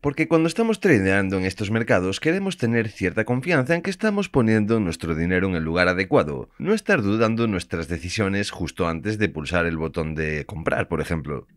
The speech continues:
Esa es una posición muy peligrosa,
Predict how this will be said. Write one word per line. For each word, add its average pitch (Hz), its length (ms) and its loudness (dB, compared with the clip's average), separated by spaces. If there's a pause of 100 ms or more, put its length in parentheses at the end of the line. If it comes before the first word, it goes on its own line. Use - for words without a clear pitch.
Esa 208 220 2
es 143 120 0
una 123 180 2
posición 90 460 0
muy 73 420 -4
peligrosa, 110 800 2